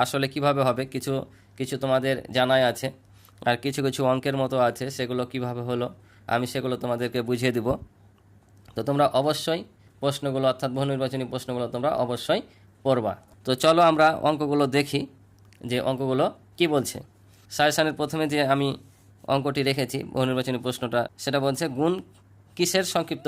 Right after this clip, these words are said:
রূপ?" গুণ কিসের সংক্ষিপ্ত রূপ? গুণ হচ্ছে যোগের সংক্ষিপ্ত রূপ। তারপর হচ্ছে গুণক সমান গুণফল, ফাঁকা ঘর দেখতে পাচ্ছ, গুণ্য দেওয়া আছে, খালি ঘরে কোন চিহ্নটি বসবে? দেখতে পাচ্ছ এখানে ভাগ চিহ্ন দেওয়া আছে।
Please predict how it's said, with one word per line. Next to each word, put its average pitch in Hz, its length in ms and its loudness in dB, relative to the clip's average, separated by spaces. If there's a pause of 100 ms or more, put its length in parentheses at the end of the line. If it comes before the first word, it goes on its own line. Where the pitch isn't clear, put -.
রূপ?" 101 100 -2 (1600)
গুণ 151 160 2 (100)
কিসের 165 320 -2
সংক্ষিপ্ত 143 400 -4
রূপ? 104 100 -6 (100)
গুণ 139 200 0
হচ্ছে 143 240 -4 (600)
যোগের 143 300 -2 (100)
সংক্ষিপ্ত 143 440 -8
রূপ। 101 120 -8 (160)
তারপর 147 240 2
হচ্ছে 185 160 0 (280)
গুণক 165 260 4 (600)
সমান 156 240 4 (320)
গুণফল, 170 360 2 (920)
ফাঁকা 143 240 2
ঘর 147 140 4
দেখতে 147 180 -4
পাচ্ছ, 147 140 0 (100)
গুণ্য 151 220 2
দেওয়া 117 140 4
আছে, 104 160 -4
খালি 147 200 2
ঘরে 160 200 2
কোন 160 160 0
চিহ্নটি 139 260 0 (120)
বসবে? 117 280 0 (200)
দেখতে 147 200 -6
পাচ্ছ 147 200 -2
এখানে 160 180 0 (220)
ভাগ 151 180 4
চিহ্ন 143 140 0 (120)
দেওয়া 113 160 4
আছে। - 140 -8